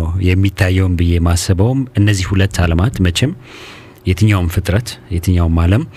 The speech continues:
እ፣ የተፈጠሩበት የየራሳቸው ታላቅ ምክንያት አላቸው። ያለ ምክንያት የሆነ ነገር ስለማይኖር ማለት ነውና እነዚህን ሁለት ዓለማት የሰው ልጅ፣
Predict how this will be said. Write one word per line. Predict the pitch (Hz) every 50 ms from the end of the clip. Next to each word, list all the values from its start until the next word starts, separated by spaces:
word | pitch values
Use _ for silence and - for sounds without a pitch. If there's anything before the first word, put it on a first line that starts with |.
| - - - - - - - -
እ፣ | - 90 87 85 82 80 78 78 76 73 73 76 - - - - - - - - 107 - - - - -
የተፈጠሩበት | 95 92 90 - 95 - 101 98 - 98 95 92 85 104 110 104
የየራሳቸው | - 90 87 85 87 82 85 90 87 - 90 87 87 - 113 123 143 147 - - - - -
ታላቅ | - 87 87 90 95 107 -
ምክንያት | 101 90 87 - - 98 98 104 101 -
አላቸው። | 82 78 78 78 76 78 - - - - - - - - - -
ያለ | 95 90 87 90 90
ምክንያት | 90 87 - 92 90 87 - - - 85 82 80 80
የሆነ | 82 85 82 82 85 85 85
ነገር | 85 82 80 85 85
ስለማይኖር | 85 - - 82 85 82 82 85 87 98 95 87
ማለት | 90 82 78 80 80 -
ነውና | 85 80 85 101 160 - - - - - - - - - - -
እነዚህን | - 101 101 110 104 107 131 131 120
ሁለት | 104 - 101 104 101 101 98
ዓለማት | 92 90 90 87 101 127 147 - -
የሰው | 95 95 - 104 87 80
ልጅ፣ | 80 78 -